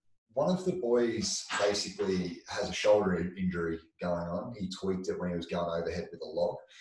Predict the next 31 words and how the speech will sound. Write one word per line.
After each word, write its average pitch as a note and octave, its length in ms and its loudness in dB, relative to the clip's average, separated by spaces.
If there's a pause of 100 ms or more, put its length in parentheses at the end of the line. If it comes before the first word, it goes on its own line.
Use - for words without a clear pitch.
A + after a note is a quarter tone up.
(300)
And, G2 300 2
uh, F#2 400 4 (500)
and F#2+ 120 -4
the - 20 -6
question C#3 460 -2
essentially F#2+ 440 -2
was F2+ 200 0
like, E2+ 320 2
"My - 40 -10
shoulder's F#2+ 520 2
fucked, - 260 -2
what F2 140 -2
can F#2 100 -6
I E2+ 140 2
do?" F#2+ 340 6 (420)
And, G2+ 240 8
uh, F#2+ 240 8
and - 80 4
I G2+ 80 6
had - 160 8
a G#2 60 4
look A2 140 6
at A#2 200 8
it, - 40 2
right? - 240 8
And, - 200 0
and - 300 -2
something C#3+ 360 2
that B2+ 100 6
I've - 260 6
learned G2+ 220 -4